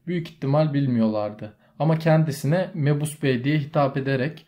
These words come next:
adeta huşu ile karışık sevgi gösterirler, mahalleli olarak kendisiyle iftihar ederlerdi. Gerçekten de vakur ve heybetli devlet adamı duruşuyla Soğuk Savaş sırasında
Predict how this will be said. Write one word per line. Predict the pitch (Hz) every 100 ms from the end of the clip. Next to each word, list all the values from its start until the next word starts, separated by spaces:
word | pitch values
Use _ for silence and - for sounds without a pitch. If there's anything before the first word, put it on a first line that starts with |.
| -
adeta | 160 170 165 160 160 151
huşu | 147 185
ile | 165 139 170
karışık | 147 143 151 156
sevgi | 151 139 139
gösterirler, | 131 117 110 - 113 110 127 196 214 _
mahalleli | 131 131 151 151 165 180
olarak | 156 123 156 196 -
kendisiyle | 151 147 143 - 143 170
iftihar | 156 - 139 131
ederlerdi. | 113 110 107 107 107 110 - _
Gerçekten | 127 151 - 135 - 117 117
de | 147 180 156
vakur | 127 127 131 160
ve | 147 131
heybetli | 135 123 131 - 139
devlet | 135 135 147
adamı | 135 120 117 113
duruşuyla | 113 110 - 110 127 175 - _
Soğuk | - 156 160
Savaş | 160 151 160 160
sırasında | - 135 113 - 120 156 180